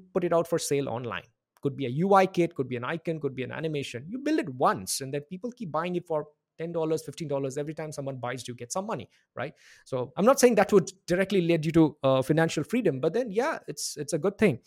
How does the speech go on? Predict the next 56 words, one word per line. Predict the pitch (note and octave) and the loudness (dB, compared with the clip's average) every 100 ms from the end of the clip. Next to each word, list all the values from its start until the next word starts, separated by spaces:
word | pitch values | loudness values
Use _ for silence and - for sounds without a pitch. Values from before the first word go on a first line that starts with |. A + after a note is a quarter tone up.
| - - | -20 -2
Or, | - A3 G3 | 8 8 10
or | A3 | 8
maybe, | G3+ G#3+ | 8 4
you | A3+ | 4
know, | A3 | 2
you | A3 G3+ | 2 -2
design | D3+ D#3 F3 | 0 2 2
a | F#3+ | 2
course, | - G3 C3+ - | 4 4 4 0
you | |
build | D3 E3 | 2 4
a | E3 | 4
course. | - D#3+ A2+ - | 2 0 -2 -6
As | C#3+ E3 | -4 -2
and | F#3 | -2
when | F3+ | -4
people | F3+ D#3+ | -6 -10
buy, | C#3+ C#3+ | -6 -4
you | E3 D3+ E3 | -4 -8 -12
keep | D#3+ | -6
getting | D#3+ D#3+ | -4 -4
paid. | - F3+ F#2 | -4 -6 -4
You | B2+ | -6
record | C#3 - F3+ | -6 -4 -6
it | D#3+ | -4
once | D3 B2 G2 | -6 -6 -8
and | B2+ | -10
you're | B2+ C3+ | -6 -6
done, | C3 B2+ - | -6 -10 -10
right? | - E3+ _ - _ - | -10 -10 _ -20 _ 2
Or | D#3+ F3 - | 6 6 4
it | F#3+ - | -4 -2
could | A#3 - - | -4 -4 -2
be | G#3 G#3 - | 0 0 2
like, | E3 F3 - - | 4 4 -2 -6
you | D#3+ | -2
know, | |
what | D3+ E3 - | 0 -2 0
you | F3+ | -2
are | F#3+ | -2
doing. | C#3 B2 G#2+ | -4 -8 -10
You | C3+ | -10
know, | |
you | C#3 C#3+ | -6 -6
can | D3+ B2+ | -6 -6
monetize | C#3+ D#3+ D#3 | -6 -2 -2
your | C#3 | -2
podcast. | C#3 D3 C#3 - G2 - | -2 -2 -4 -6 -8 -6
I | B2+ | -4
can | D3 | -4
monetize | C3 D#3 D#3+ D#3 C3+ | -2 -2 0 -2 -2
my | C#3 | -6
YouTube | C3+ C#3+ C#3+ B2 | -6 -6 -6 -8
channel. | - G#3+ D3+ A#2+ | -6 -4 -4 -6
And | C3+ | -2
then | C#3+ C#3+ | -2 -2